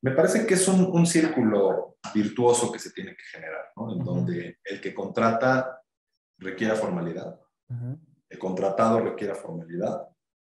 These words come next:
Speaker 1: y los intermediarios exijan esta formalidad, ¿no? Eh, y te pongo un ejemplo burdo. Cuando tú quieres contratar a un artista premium, eh, y no sabes cómo llegar a ese artista premium,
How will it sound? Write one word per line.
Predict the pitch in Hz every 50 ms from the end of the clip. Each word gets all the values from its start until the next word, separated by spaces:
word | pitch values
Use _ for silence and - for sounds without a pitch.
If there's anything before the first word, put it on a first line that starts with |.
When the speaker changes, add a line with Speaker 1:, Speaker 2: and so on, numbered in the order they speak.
| _ _ _ _ _ _ -
Speaker 1:
y | - 101
los | 98 95 92
intermediarios | 98 90 87 95 90 90 90 95 95 95 95 98 95 - -
exijan | - - - 170 - - 85 170
esta | 170 - - -
formalidad, | - - - - - - - _ _ _ _ _
¿no? | - - - - - _ _ _ _ _ _ _ _ _
Eh, | - 87 87 87 87 - 85 85 - - - - -
y | 110 -
te | - 107
pongo | - 120 120 113
un | 110
ejemplo | 110 110 110 107 104 - 98 92
burdo. | 92 101 104 95 90 87 -
Cuando | - 90 92 92 -
tú | - - 113
quieres | - 127 117 -
contratar | - - 95 92 95 95 - - _ _ _
a | - 104
un | 104 104 98
artista | 95 - - 107 - - - - -
premium, | 120 123 117 107 92 95 107 113 - - _ _ _ _ _ _ _ _ _ -
eh, | 90 90 180 -
y | 107 107 110
no | 117 123 127
sabes | 123 131 123 123 120 120
cómo | - 117 110 110
llegar | 107 98 95 95 98 101
a |
ese | 101 - 90
artista | 90 90 - 95 - - - - -
premium, | 98 90 90 90 95 113 - - -